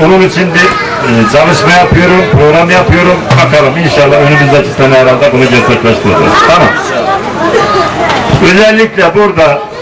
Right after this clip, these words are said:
aynı zamanda il genel meclis üyemiz olan, benimle de işimiz yere yakın olarak çalıştığımız,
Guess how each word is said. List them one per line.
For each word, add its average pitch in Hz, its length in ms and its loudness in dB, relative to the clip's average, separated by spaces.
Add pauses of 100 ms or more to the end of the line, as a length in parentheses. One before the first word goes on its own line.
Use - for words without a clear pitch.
(2000)
aynı 208 220 2
zamanda 196 460 0
il 202 140 2
genel 190 320 0
meclis 170 380 -2
üyemiz 160 340 2
olan, 135 260 2 (2750)
benimle 190 300 2
de 185 140 0 (100)
işimiz 165 440 0
yere 160 300 2
yakın 170 300 0
olarak 147 400 2
çalıştığımız, 131 640 0